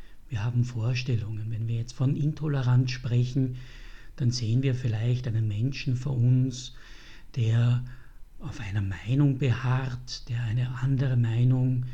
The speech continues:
ablehnt, der sehr klar und deutlich, ja, seine Ablehnung oder sein Unverständnis der anderen Seite kundtut.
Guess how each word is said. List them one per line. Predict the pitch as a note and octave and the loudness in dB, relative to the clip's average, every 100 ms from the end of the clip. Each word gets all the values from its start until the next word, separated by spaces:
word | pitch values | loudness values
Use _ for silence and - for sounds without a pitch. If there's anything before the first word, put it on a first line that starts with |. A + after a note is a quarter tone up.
| - - - - | -10 -12 -12 -8
ablehnt, | - - - C3+ C3 C3+ C#3 C#3 C#3 B2+ - | -6 -6 0 2 4 4 4 4 2 0 -6
der | A#2 A2+ A#2 A#2+ - - - - - | -2 0 2 0 -4 -12 -10 -10 -10
sehr | - - A#2+ A#2+ B2 B2 B2+ - | -8 -2 4 6 6 6 2 -6
klar | B2 G#2+ B2 C3+ | -6 -2 2 4
und | C3 G#2 | 4 0
deutlich, | G2+ A#2+ C#3+ D3 C3+ B2+ B2+ - - - - - - - - - - | -2 -2 -2 0 -2 -2 -4 -8 -10 -10 -12 -12 -14 -14 -14 -12 -8
ja, | A2 G#2+ C3+ | -6 -4 -4
seine | - B2 A2+ A#2 A#2+ - - | -2 0 2 2 0 -4 -8
Ablehnung | - - - C#3 C#3 C#3 C#3 D3 C#3 | -6 -4 0 2 4 2 4 2 2
oder | A2+ B2 | 0 -2
sein | A#2+ A#2+ A2+ A2+ A#2+ B2 - - - - - - - - - - - - - | -2 0 2 2 0 -4 -12 -14 -14 -14 -16 -18 -18 -20 -16 -12 -12 -12 -2
Unverständnis | B2+ D3 D3+ - C3+ - - B2+ C#3+ C3+ D3 D3 C#3+ - - - - - - - - F#3 - | 4 4 4 0 -2 -2 0 2 2 2 2 2 2 -4 -10 -12 -14 -14 -16 -16 -14 -10 -4
der | A#2 A#2 - - | -2 -2 -4 0
anderen | A#2 B2 B2 B2 B2 | 4 4 4 4 4
Seite | G#2+ G#2+ B2+ B2 | 2 0 0 -2
kundtut. | - A#2+ A2+ - C#3 - | -2 2 2 0 -6 -8